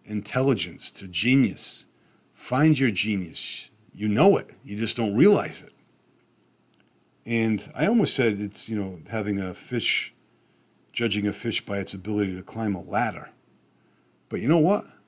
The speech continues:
Fish can <laughs> climb ladders in, in the water, fish ladders, you know, so, you know, that, that should have been a, a little ironic statement that I, that I made. Well, I did make it. Um,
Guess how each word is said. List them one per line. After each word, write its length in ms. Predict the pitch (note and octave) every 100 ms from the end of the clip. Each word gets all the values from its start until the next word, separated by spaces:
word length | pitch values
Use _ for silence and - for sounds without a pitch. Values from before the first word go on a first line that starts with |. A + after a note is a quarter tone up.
| _
Fish 460 | - - G3+ - -
can 320 | - G3 G#3
<laughs> 80 | -
climb 260 | A2+ A2
ladders 420 | A2+ C3+ B2 A2 B2
in, 180 | G#2
in 120 | A2 A#2
the 80 |
water, 400 | G2+ D#3 F3+ A2
fish 320 | G2 E3 - G#2
ladders, 420 | F#2+ F2 A#2 G#2
you 80 | G#2
know, 160 | G#2+
so, 380 | A2 A2 G2+ G2+ _ _ _ _ _ _ _
you 100 | G#2
know, 320 | G#2+ A2 G#2+ -
that, 240 | G#2+ G#2+
that 180 | A#2 C3
should 160 | - C#3
have 100 | A2+
been 160 | A2+
a, 160 | G2+ F2+ - _ _ _ _ _ _ _ _ _
a 40 | G#2
little 440 | A2 G2+ F#2 - _ _ _ -
ironic 540 | G2+ F#2 G2+ G2 F#2+
statement 520 | - - G#2 G2 F#2+ -
that 120 | F#2+
I, 240 | F#2 F2+ D#2 F2
that 120 | F#2
I 80 | F2+
made. 360 | F2+ F2 F2 _
Well, 320 | A#2 A2+ B2 G#2
I 60 |
did 180 | G2+ G#2+
make 240 | F2 E2
it. 80 | D2 _ _ _ _ _ _ _ _ _ _ _ _ G#2 - D3
Um, 400 | B2 A2+ G2+